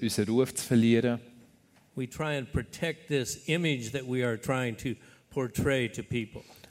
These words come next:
Speaker 1: Wir sind sehr bestrebt, das Image zu verteidigen oder zu schützen, das, was wir gegenüber den anderen Leuten haben.
Speaker 2: Instead of just being real and being ourselves.
Speaker 1: Anstatt dass wir einfach echt sind und uns selber sind.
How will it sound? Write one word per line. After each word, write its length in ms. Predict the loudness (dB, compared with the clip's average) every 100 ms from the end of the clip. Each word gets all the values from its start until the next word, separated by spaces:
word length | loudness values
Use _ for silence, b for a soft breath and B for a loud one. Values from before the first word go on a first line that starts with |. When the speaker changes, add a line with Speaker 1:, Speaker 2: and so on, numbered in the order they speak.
| _
Speaker 1:
Wir 360 | 4 6 6 4
sind 180 | 0 4
sehr 220 | 4 4
bestrebt, 880 | 0 -4 2 4 4 -2 -14 -16 -16 B B B
das 200 | 0 4
Image 540 | 4 4 0 -2 -6 -8 -18 -6
zu 240 | -6 -6
verteidigen 920 | -2 -2 4 6 6 4 4 4 4
oder 280 | 0 -6 -6
zu 60 | -2
schützen, 540 | 0 0 0 0 0 B B B
das, 220 | -2 -2
was 180 | 0 2
wir 240 | 4 4 6
gegenüber 500 | 4 2 -2 -4 0
den 140 | 2
anderen 500 | 2 2 0 0 2
Leuten 260 | 0 -2 2
haben. 320 | 2 2 -2 -12 -20 _ _ _ _
Speaker 2:
Instead 340 | -10 -4 -2
of 160 | -2 -2
just 240 | -2 -2
being 300 | -2 -2 -2
real 400 | -2 0 -2 -4
and 140 | -8 -2
being 240 | -2 0
ourselves. 720 | -4 -4 -2 -2 -4 -10 -20 -6
Speaker 1:
Anstatt 540 | 0 0 2 2 2 0
dass 160 | 0
wir 80 | 2
einfach 300 | 4 2 -2 2
echt 380 | 2 2 -2 -4
sind 240 | 0 0
und 260 | 0 -4 -4
uns 220 | -2 2
selber 340 | 2 2 -2
sind. 320 | -2 0 -2